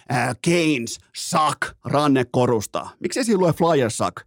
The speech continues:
Kaikki tietää, Flyers suck. Ei, no tavallaan Hur-, Hurricanes myös kusee housuunsa tietyn, pois lukien kahden lapsen ja Antti Raanta ja,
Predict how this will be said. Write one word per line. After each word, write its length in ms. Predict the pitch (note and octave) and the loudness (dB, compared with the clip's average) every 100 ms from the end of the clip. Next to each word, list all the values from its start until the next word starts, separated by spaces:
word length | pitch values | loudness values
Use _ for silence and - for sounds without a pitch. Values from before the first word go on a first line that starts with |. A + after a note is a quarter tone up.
| _ | _
Kaikki 200 | - A3 | -4 0
tietää, 240 | A3 F3+ C#3+ | 0 2 0
Flyers 600 | G3+ G#3 G3+ E3+ D3+ - | 0 2 2 2 2 0
suck. 240 | - B2 - - _ _ | 0 0 0 -10 _ _
Ei, 220 | - G#3 - _ | -4 -4 -4 _
no 60 | - | -2
tavallaan 520 | C4+ C#4 A#3 G3+ E2 - D#3 | 0 2 2 0 -2 -4 0
Hur-, 240 | A3+ - | 0 0
Hurricanes 500 | F3+ C4 A3+ F#3+ E3 | 0 0 0 0 0
myös 240 | E3+ F#3 D#3+ - _ _ _ _ | 2 2 0 -4 _ _ _ _
kusee 340 | - G#3 G#3+ D#3+ | -4 0 2 4
housuunsa 680 | D#3+ F#3+ D#3 D3+ C3 D3+ A#2 - _ | 4 4 4 2 4 2 0 -4 _
tietyn, 480 | G3+ G3+ F3+ D3 A#2 - _ - | 0 2 4 4 2 -2 _ -2
pois 160 | F#3+ | 0
lukien 340 | D#3+ D3+ D3 B2+ | 2 2 2 2
kahden 240 | D#3+ D3+ | 2 2
lapsen 220 | C3+ B2 C3+ | 2 2 2
ja 160 | C3+ | 4
Antti 180 | D3 C#3+ | 2 2
Raanta 380 | C#3+ C3 A#2+ A2 G2+ D3+ | 2 2 2 -2 -2 0
ja, 200 | C#3 | 0